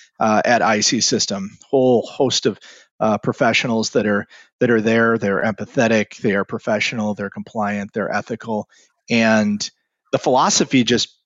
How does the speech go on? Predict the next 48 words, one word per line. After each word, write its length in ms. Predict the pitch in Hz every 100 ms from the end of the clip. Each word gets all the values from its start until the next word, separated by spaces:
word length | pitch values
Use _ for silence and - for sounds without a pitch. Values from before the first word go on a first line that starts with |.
| -
permeates 440 | 156 135 123 117
through 160 | - 117
the 80 | 110
strategy. 680 | - 123 117 104 104 104
And, 220 | 107 107 107
and 240 | 117 113
we 160 | 135 139
understand 680 | 127 110 - 117 117 110 110
and 140 | 101
talk 400 | - 143 180 _
to, 360 | - 110 101 107 _ _ _ -
uh, 160 | 107 104
prospective 560 | - - 117 - 107
clients 480 | - 107 110 123 -
and, 240 | 110 110 -
and 140 | 117
engage 420 | 113 110 120 120
them 200 | - 117
where 420 | 113 113 110 107 - _ _ -
their 160 | 226
business 480 | 196 185 214 220 -
is. 480 | 104 - - - - _
And, 340 | 117 113 107 104 - - - -
uh, 240 | 110 107
and 140 | 120 113
oftentimes 560 | 120 - 123 135 117
in 80 | 117
healthcare, 500 | 120 123 - 135 127
and 80 | 123
even 220 | 160 127
more 240 | 113 135
so, 540 | 151 - 117 110 110 107 - _ _
and, 240 | - 107 107
and 140 | 117
Tom 300 | - 240 240
might 160 | 233 233 -
get 140 | 220
into 160 | 226 214
this 180 | 220 -
a 60 |
little 120 | 113 110
bit 60 |
more 160 | 110 107
too, 400 | - 139 139 120
in, 220 | 110 110
in 140 | 113 107
twenty 320 | - 127 110
twenty, 540 | - 190 240 139 117